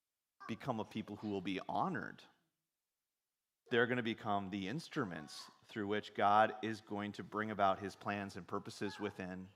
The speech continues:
his people. Like, why would he pick the Levites? And it also provides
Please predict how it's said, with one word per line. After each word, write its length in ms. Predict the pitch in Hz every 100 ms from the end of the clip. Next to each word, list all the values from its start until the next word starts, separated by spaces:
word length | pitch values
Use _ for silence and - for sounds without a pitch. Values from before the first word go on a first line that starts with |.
| _ _
his 140 | 101 -
people. 380 | 135 165 - - - _ _ _ _ _ _ -
Like, 80 | 85
why 280 | 90 107 131
would 160 | 135
he 140 | 110 107
pick 320 | - 110 98 - - - - - -
the 60 |
Levites? 800 | 95 110 156 104 - - - - - _ _ _ _ _ _ _ - 494 - _ - - - -
And 80 | 160
it 60 | 185
also 260 | 233 240
provides 640 | 233 185 165 160 156 139